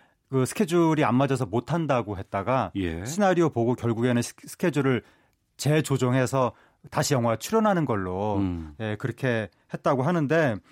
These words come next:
Speaker 1: 그러니까 설경구 씨, 전도연 씨 같은 경우 이 세월호 사건이 끝난 일이 아니다. 그러니까 이런 영화를 통해서 뭔가 함께 기억하고 슬픔, 슬픔을 나누고 그러면서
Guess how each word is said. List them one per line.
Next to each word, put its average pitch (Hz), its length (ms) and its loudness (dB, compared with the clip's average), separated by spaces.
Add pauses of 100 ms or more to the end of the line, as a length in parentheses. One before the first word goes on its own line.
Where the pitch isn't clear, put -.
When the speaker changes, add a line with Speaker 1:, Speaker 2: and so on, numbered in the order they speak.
(120)
Speaker 1:
그러니까 147 160 0
설경구 214 360 2
씨, 170 120 -4
전도연 131 300 2
씨 139 100 -2
같은 135 200 0
경우 123 380 2 (320)
이 117 140 0
세월호 185 320 2
사건이 139 600 0 (380)
끝난 226 340 4
일이 165 140 2
아니다. 92 720 -6 (200)
그러니까 117 200 -2
이런 127 240 2
영화를 113 360 2
통해서 151 680 0 (280)
뭔가 113 220 -6
함께 143 260 -2
기억하고 127 800 -2 (200)
슬픔, 185 440 -6
슬픔을 175 420 0
나누고 113 500 0
그러면서 123 640 -2